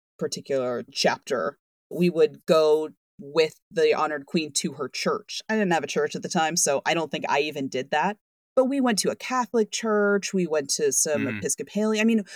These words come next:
Speaker 1: we, we did a lot of different church visiting, and so I did get to lot of, hear a lot of different aspects and, like, ways, manners that this information, or information in general, was being portrayed.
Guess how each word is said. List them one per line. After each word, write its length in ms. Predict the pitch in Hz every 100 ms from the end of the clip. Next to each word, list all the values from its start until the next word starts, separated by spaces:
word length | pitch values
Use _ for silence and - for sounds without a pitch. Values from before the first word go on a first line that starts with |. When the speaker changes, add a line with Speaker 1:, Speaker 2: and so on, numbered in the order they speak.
| 240
Speaker 1:
we, 220 | 202 240 208
we 160 | 220
did 160 | 220 262
a 40 |
lot 240 | 208 170 175
of 100 | 170
different 480 | 156 - 143 135 - - - _ _ _ _ _ -
church 300 | 175 151 -
visiting, 480 | 139 131 123 - -
and 120 | 139
so 140 | - 147
I 140 | 147
did 160 | 139 -
get 100 | 147
to 80 | 147
lot 160 | 143
of, 100 | 127
hear 260 | - - 156
a 80 | 147
lot 160 | 143
of 80 | 139
different 260 | 147 165 -
aspects 520 | 135 131 - 131 - 143
and, 140 | 135
like, 300 | 117 113 - _ _ _ _ _ _ _ _ _ -
ways, 880 | 143 160 175 165 151 143 139 - -
manners 680 | 156 147 147 143 135 135 - -
that 180 | 135 113 _ _ _ _ _ _ _ _ 175
this 160 | 170
information, 960 | 170 165 160 147 147 147 139 127 131 135 _ _ _ -
or 320 | 160 139 135 -
information 500 | 170 175 151 147 147
in 80 | 139
general, 340 | 151 147 135
was 140 | 135 -
being 220 | 127 127
portrayed. 680 | 143 123 - 139 127 120